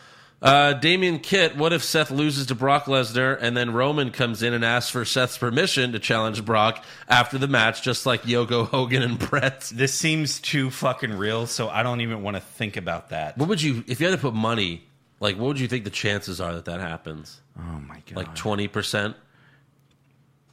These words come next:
Speaker 2: Twenty-five.
Speaker 1: Twenty-five?
Speaker 2: Yeah.
Speaker 1: Shit.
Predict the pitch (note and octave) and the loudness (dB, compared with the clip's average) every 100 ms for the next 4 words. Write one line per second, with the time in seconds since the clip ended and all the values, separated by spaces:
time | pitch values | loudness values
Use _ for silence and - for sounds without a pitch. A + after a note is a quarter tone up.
0 | - - F2 D#2+ - - D2+ D#2+ D#2 D2+ | -18 -10 -8 -8 -10 -12 -8 -8 -8 -10
1 | - - _ _ _ - - F#2 F2+ - | -16 -20 _ _ _ -16 -14 -14 -14 -14
2 | F#2 F2 A2+ B2+ A#2+ - - D#2 D#2 D#2+ | -12 -8 -6 -6 -8 -16 -12 -10 -8 -10
3 | D#2 C#2+ - - - G#2 F#2 - - - | -10 -12 -8 -6 -6 -6 -8 -12 -12 -12